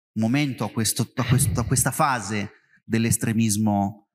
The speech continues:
dell'estremismo di destra? Qui vediamo tra l'altro, no, un po' una effigie.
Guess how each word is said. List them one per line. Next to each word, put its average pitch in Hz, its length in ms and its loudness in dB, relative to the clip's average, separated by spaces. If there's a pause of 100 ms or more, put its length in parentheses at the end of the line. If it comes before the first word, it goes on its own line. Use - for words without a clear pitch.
(100)
dell'estremismo 110 640 0
di 104 80 0
destra? 101 420 0
Qui 127 100 -2
vediamo 110 300 0
tra 113 140 -4
l'altro, 104 340 -2
no, 107 300 2
un 104 180 0
po' 113 160 0
una 104 380 0
effigie. 110 880 0